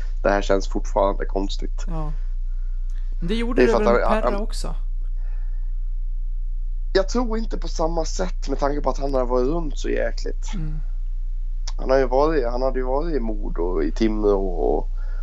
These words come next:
Speaker 1: A I K och Färjestad och han har, han hade ju liksom flera klubbar på sin meritlista och det blev liksom, ja men här kommer en ny tränare in, han har varit runt lite. Här kommer ju Leffe in, jaha, här kommer mis-, här kommer herr Färjestad.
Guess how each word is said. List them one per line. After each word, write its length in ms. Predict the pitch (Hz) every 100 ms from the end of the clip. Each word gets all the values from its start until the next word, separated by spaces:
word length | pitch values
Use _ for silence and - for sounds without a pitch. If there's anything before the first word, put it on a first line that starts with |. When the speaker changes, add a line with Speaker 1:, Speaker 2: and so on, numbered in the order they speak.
| -
Speaker 1:
A 300 | 104 104 101
I 60 |
K 320 | 95 - 95 87
och 260 | 90 -
Färjestad 600 | 107 104 104 101 101 -
och 300 | 87 85 104
han 120 | 104 120
har, 200 | 120 -
han 160 | 117
hade 300 | 131 131 -
ju 60 | 139
liksom 360 | 87 - 71 -
flera 300 | - 107 98
klubbar 340 | 95 - 95 -
på 140 | -
sin 220 | - 95
meritlista 560 | 90 104 117 - - -
och 40 |
det 60 | 113
blev 180 | 123 101
liksom, 240 | - - - - - -
ja 220 | - 69
men 260 | 67 - - - - - - - - -
här 140 | -
kommer 240 | - 107 107
en 100 | 107
ny 140 | 110
tränare 480 | - 98 98 92 87
in, 100 | 87
han 140 | 101
har 100 | 98
varit 180 | 90 82
runt 280 | 80 73 -
lite. 240 | - 85 - - - - -
Här 120 | 123
kommer 300 | - 104 98
ju 120 | - - - - -
Leffe 420 | 110 120 - 107
in, 140 | - - -
jaha, 260 | 117 123 - -
här 120 | 107
kommer 240 | - 107 104
mis-, 320 | 104 107 -
här 100 | 120
kommer 240 | - 110 110
herr 120 | 101
Färjestad. 600 | 107 120 - - -